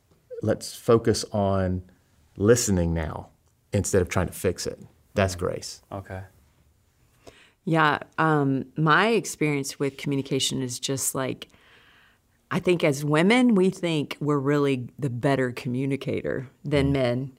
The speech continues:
Speaker 3: And then our culture definitely feeds into that, you know, like, "Well, your husband's just, like, you know,
Speaker 2: An
Speaker 3: bump on the
Speaker 2: idiot.
Speaker 3: log,"
Speaker 2: <laughs> Right.
Speaker 3: you know? And so you're kinda like, "Yeah, that's right." You know, I tell him how I feel, and we
Speaker 2: He
Speaker 3: just
Speaker 2: doesn't get it.
Speaker 3: automatically assume we communicate. We're better in touch with our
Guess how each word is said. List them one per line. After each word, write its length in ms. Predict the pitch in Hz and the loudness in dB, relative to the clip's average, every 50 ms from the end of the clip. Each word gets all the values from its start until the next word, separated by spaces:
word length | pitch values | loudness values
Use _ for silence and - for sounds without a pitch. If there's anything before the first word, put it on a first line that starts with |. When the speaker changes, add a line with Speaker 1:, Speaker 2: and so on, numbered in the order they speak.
| _ | _
Speaker 3:
And 160 | - 156 160 160 | 0 0 2 4
then 180 | 156 151 147 | 4 2 2
our 140 | 143 135 135 | 2 0 0
culture 460 | 139 - - 165 170 170 - 156 139 | -2 -2 -2 -2 -2 0 -2 -4 -2
definitely 320 | 135 131 135 - 131 127 127 | -2 -2 -4 -4 -6 -8 -6
feeds 400 | - - 131 131 127 123 - 123 | -4 -2 -2 -2 -2 -4 -6 -8
into 160 | 123 139 - | -8 -8 -8
that, 300 | - - - - - _ - | -8 -8 -8 -10 -12 _ -8
you 100 | 147 131 | -8 -6
know, 200 | 120 123 127 120 | -6 -6 -6 -6
like, 360 | 120 117 110 113 - - _ _ - - - - _ _ _ - | -6 -6 -6 -6 -8 -12 _ _ -20 -20 -20 -20 _ _ _ 0
"Well, 380 | - 143 147 139 135 139 135 135 | 2 4 6 6 6 4 4 2
your 180 | 139 139 139 | 2 0 0
husband's 400 | 151 151 143 - 143 135 123 131 | 0 0 0 0 -4 -4 -4 -6
just, 220 | - 127 - - 143 | -6 -6 -6 -4 -4
like, 340 | 131 120 113 - - - _ _ _ _ _ _ _ _ _ _ _ - | -4 -4 -4 -6 -10 -12 _ _ _ _ _ _ _ _ _ _ _ -10
you 60 | 131 135 | -8 -6
know, 40 | 113 120 | -2 0
Speaker 2:
An 80 | 117 | 4
Speaker 3:
bump 200 | 156 160 156 - | 4 4 6 6
on 140 | 151 135 127 | 6 6 6
the 60 | 127 | 4
Speaker 2:
idiot. 120 | 127 123 127 | 4 4 6
Speaker 3:
log," 380 | 139 135 131 123 120 117 - 196 | 6 6 6 6 4 4 6 6
Speaker 2:
<laughs> 0 | |
Right. 320 | - - 165 170 156 180 | 6 8 8 8 8 10
Speaker 3:
you 60 | 185 | 10
know? 80 | 190 170 - 220 254 277 - 165 160 | 10 10 10 10 10 10 10 8 8
And 80 | 190 | 6
so 140 | 190 160 - | 6 6 6
you're 180 | 220 220 220 214 | 8 8 6 6
kinda 360 | 220 254 220 208 202 196 190 | 6 4 0 2 2 2 2
like, 300 | 185 175 165 156 156 - | 2 2 0 0 2 4
"Yeah, 180 | 392 480 370 143 160 | 6 8 8 8 6
that's 180 | 180 175 - 311 | 4 2 2 2
right." 400 | 349 285 175 117 - - - - - | 4 4 4 4 2 0 -4 -6 -2
You 120 | 185 196 185 | 0 2 4
know, 200 | 175 160 156 160 | 6 6 6 4
I 160 | 156 165 180 | 4 2 0
tell 240 | 180 - - 220 208 | 0 0 0 2 2
him 340 | 190 180 165 165 160 156 156 - - - - - - - | 2 2 2 0 -2 -4 -6 -10 -18 -20 -20 -20 -10 2
how 200 | - 180 165 160 | 4 6 8 8
I 140 | 151 151 | 6 6
feel, 500 | 151 - - 170 165 180 202 220 220 190 | 4 2 4 4 6 6 6 4 4 2
and 380 | 160 147 143 139 135 139 135 - - - 95 - - | 2 0 0 0 0 -2 -2 -4 -4 -6 -6 -6 -6
we 180 | - 175 202 240 | -2 2 4 6
Speaker 2:
He 60 | 240 | 8
Speaker 3:
just 120 | 254 247 | 8 8
Speaker 2:
doesn't 120 | 240 233 226 | 8 8 10
get 60 | 214 | 10
it. 40 | 226 240 | 12 12
Speaker 3:
automatically 640 | 247 254 240 233 233 226 240 233 - 202 190 175 | 12 10 8 8 8 6 4 0 2 2 4 4
assume 340 | 170 - - 202 185 180 170 | 4 2 2 2 2 4 4
we 160 | 185 185 170 | 4 2 2
communicate. 520 | 180 - - 165 160 160 143 - - - 156 | 0 -2 0 0 2 2 0 -2 -4 -2 2
We're 100 | 180 180 | 2 4
better 280 | 156 180 170 160 160 | 4 4 4 4 4
in 100 | 151 143 | 2 0
touch 280 | - - 156 151 - - | -2 -4 -6 -6 -6 -8
with 100 | 147 - | -10 -10
our 260 | 135 127 123 127 120 | -8 -8 -8 -8 -10